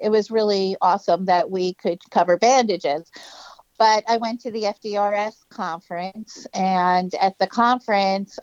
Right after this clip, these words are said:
I met so many women who had lipedema and lymphedema,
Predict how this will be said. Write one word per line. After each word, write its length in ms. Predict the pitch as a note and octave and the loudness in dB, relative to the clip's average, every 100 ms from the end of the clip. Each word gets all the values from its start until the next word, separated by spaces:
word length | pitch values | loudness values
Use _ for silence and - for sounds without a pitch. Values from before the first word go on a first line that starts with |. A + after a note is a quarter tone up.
| - | 0
I 180 | G3+ G3+ | 0 2
met 300 | G3+ F#3+ - | 0 0 -4
so 240 | - A3+ | -4 -2
many 240 | A3 G#3+ G#3 | -2 -4 -2
women 580 | G3+ G#3+ G#3 G3 G3 | 0 0 0 0 -2
who 140 | G3+ G3+ | -4 -2
had 320 | F#3+ F#3 F#3 | 2 2 0
lipedema 920 | - A3+ B3+ A#3+ G3+ F#3+ G3 G3+ G3 F#3 | 0 -2 0 -2 -2 -2 2 2 2 0
and 240 | A3 C#4 C4 | 0 0 0
lymphedema, 880 | A3 F#3+ - F#3+ F3 F3+ F3 F3 | -2 -4 -4 -4 -4 -2 0 0